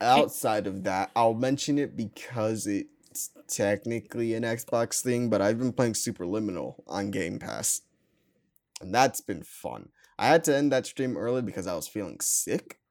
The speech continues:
Speaker 2: but what I did play of it, I enjoyed. It's a, uh, perspective puzzle game that's pretty cool.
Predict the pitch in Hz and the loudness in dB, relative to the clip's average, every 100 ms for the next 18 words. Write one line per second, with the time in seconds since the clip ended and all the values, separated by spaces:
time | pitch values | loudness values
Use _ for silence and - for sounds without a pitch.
0 | _ _ - 120 113 107 101 117 214 - | _ _ 2 6 6 4 2 6 6 6
1 | 127 107 104 104 - _ _ - 131 113 | 2 2 0 -2 -4 _ _ -2 0 0
2 | 107 101 - 98 69 50 82 - 107 101 | -2 -6 -6 -4 -4 -6 -6 -4 -2 0
3 | 95 87 - 107 - 131 - 117 - - | -2 -4 -8 -8 0 0 0 -4 -2 0
4 | 120 95 98 87 69 73 _ _ _ 113 | 0 0 -6 -8 -10 -14 _ _ _ -12
5 | 104 180 - 98 90 - - _ - 139 | -10 -8 -4 -2 -4 -8 -12 _ -4 -4
6 | 113 - - | -2 -6 -14